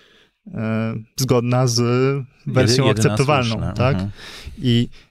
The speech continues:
Speaker 1: i, i to, e, powoduje, że taka, e, takie uzależnienie, em,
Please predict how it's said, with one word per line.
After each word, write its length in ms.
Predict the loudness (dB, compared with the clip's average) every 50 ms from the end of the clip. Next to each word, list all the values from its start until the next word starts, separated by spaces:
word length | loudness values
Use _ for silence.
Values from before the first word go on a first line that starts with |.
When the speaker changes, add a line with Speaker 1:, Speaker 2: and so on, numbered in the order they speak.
| _ _ _ -20
Speaker 1:
i, 720 | -18 -18 -18 -18 -20 -20 -20 -20 -20 -20 -20 -12 -8 -8
i 60 | -8 -4
to, 420 | 0 2 4 4 4 4 4 2 0 -2 -6 -8 -8 -6 -4
e, 240 | 0 0 0 0 0 0
powoduje, 560 | 0 2 2 2 2 2 2 4 6 4 4
że 360 | 4 2 0 0 2 2 0 0 -2
taka, 540 | -2 -4 -4 0 0 2 4 4 2 0 -2 _ -20 -20 -20 -20 -20 -20 _ _
e, 40 | -12 -6 -2 -2 0 -2 -2 -6 -12 -18 -20 _ -20 _ _ _
takie 280 | -10 -8 -4 -2 -2 0
uzależnienie, 1000 | 2 2 2 2 2 2 2 0 2 4 4 4 4 4 2 2 2 0 0 -4 -8 _ _ _ _ _ -20 -20 _ -8
em, 720 | -4 -2 -2 0 0 0 0 0 -2 -2 -2 -4 -6